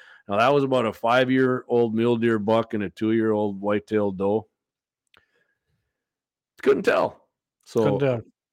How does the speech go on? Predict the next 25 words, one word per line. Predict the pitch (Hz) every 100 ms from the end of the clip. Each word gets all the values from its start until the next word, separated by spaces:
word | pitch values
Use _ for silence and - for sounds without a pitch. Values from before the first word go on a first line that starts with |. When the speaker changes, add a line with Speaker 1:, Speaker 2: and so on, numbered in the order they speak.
| -
Speaker 1:
so | 123 127 120 113 107 104 101 - _
<laughs> | -
yeah, | 117 104 139 120 127 127 131 117 101
I | 113
mean, | 117 98 -
Kevin, | - 139 151 139
it, | 131 120
it, | 127 117 113
it, | 123 104 -
it | 123 101
doesn't. | 120 120 101 101
I | 107
mean, | 117
it, | 120 107 117 _ - - -
and | 120 123
I've | 151 151
eaten | 156 135
stuff | - 131 135
that | 127 110
comes | - 120 117
out | 117 110
west. | 107 117 120
I | 117
agree. | 120 101 104 110
Out, | 104 107